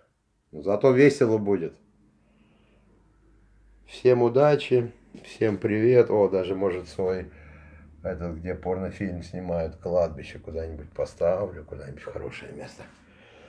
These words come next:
Ой, а то, что я оттуда достал, всё стоит там <laughs> где-то.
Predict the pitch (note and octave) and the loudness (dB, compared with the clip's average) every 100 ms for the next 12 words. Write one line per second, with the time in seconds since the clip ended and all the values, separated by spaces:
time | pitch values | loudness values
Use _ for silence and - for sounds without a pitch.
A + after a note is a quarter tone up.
0 | - - _ _ _ _ _ _ _ - | -20 -20 _ _ _ _ _ _ _ -6
1 | B2+ A#2+ A2 F#2 G#2+ A#2 A#2+ - A#2 A#2 | -4 -2 -6 -6 -6 -4 -4 -2 0 0
2 | A#2 B2 A#2+ A#2+ A#2 B2+ - - C3 A2+ | 0 -4 -4 -6 -4 -4 -6 0 0 2
3 | - - - - - A#2 G#2+ - F#3 C3+ | 0 0 -4 -6 -4 -4 -4 -2 0 4
4 | F3+ C#3+ C#3 C3+ - F#3 F3+ - E3+ D3 | 6 6 6 4 4 4 4 4 4 4
5 | - | -2